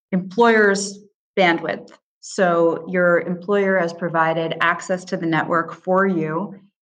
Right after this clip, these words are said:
In exchange for that, you give up some privacy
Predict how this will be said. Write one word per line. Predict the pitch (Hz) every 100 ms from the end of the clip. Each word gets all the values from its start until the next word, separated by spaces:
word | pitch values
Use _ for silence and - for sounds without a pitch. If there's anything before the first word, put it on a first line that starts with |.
| -
In | 202
exchange | 196 - - 214 196 196 196
for | 170
that, | - - 107 - - _ _ _ _ _ _ _ _ _
you | 170 165 180
give | 175 190
up | 180 196
some | - 160
privacy | 160 214 226 214 202 143 127 - 196